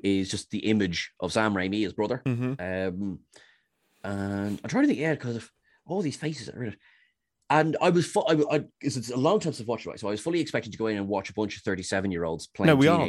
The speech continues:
Speaker 1: teenagers.
Speaker 2: No,
Speaker 1: It's
Speaker 2: it is
Speaker 1: not
Speaker 2: that bad. It
Speaker 1: actually as
Speaker 2: is.
Speaker 1: bad as
Speaker 2: And once again, I turned to
Speaker 1: It's
Speaker 2: Aaron.
Speaker 1: not
Speaker 2: I
Speaker 1: that
Speaker 2: said,
Speaker 1: bad. It's definitely they're in
Speaker 2: "Why
Speaker 1: their
Speaker 2: do you,
Speaker 1: twenties.
Speaker 2: why do your people keep
Speaker 1: Definitely
Speaker 2: casting
Speaker 1: in
Speaker 2: thirty-five-year-olds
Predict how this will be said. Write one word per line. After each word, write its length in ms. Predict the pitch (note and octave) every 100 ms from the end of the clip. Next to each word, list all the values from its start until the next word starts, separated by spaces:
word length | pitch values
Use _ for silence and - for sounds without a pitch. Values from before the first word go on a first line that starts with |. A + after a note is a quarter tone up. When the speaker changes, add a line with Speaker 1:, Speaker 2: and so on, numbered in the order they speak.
| F#2+
Speaker 1:
teenagers. 240 | - - _ -
Speaker 2:
No, 140 | F3 G#3
Speaker 1:
It's 100 | G#3
Speaker 2:
it 40 |
is 20 | F3
Speaker 1:
not 100 | F#3+
Speaker 2:
that 160 | D3+
bad. 140 | C#3 A#2+
It 40 |
Speaker 1:
actually 360 | G#2 E3+ C#3+ F3+
as 100 | B2
Speaker 2:
is. 60 |
Speaker 1:
bad 280 | A2 A2+ G2+
as 140 | F#2+
Speaker 2:
And 160 | C#3 D#3+
once 240 | F#3+ F#3
again, 260 | F3 D3+ A#2
I 140 | C#3
turned 300 | F3+ - E3+
to 60 | D3+
Speaker 1:
It's 100 | -
Speaker 2:
Aaron. 140 | C3+ A2+
Speaker 1:
not 240 | G3+ F#3 -
Speaker 2:
I 60 |
Speaker 1:
that 80 | C#3+
Speaker 2:
said, 80 | C#3+
Speaker 1:
bad. 60 | A2+
It's 100 | A2+
definitely 320 | D#3 F#3+ F#3+
they're 160 | C#3 B2
in 100 | F3
Speaker 2:
"Why 120 | G3
Speaker 1:
their 80 | G#3
Speaker 2:
do 80 |
you, 100 | B3
Speaker 1:
twenties. 240 | F#3 F3+ -
Speaker 2:
why 160 | F3+
do 40 | F#3
your 140 | F3
people 220 | D#3+ B2+
keep 80 | C3
Speaker 1:
Definitely 180 | A#2 G#2+
Speaker 2:
casting 240 | A#2 G#2+ A2
Speaker 1:
in 60 |
Speaker 2:
thirty-five-year-olds 880 | G2 A2 G#2+ A2+ G#2 G2 G2 F#2+ -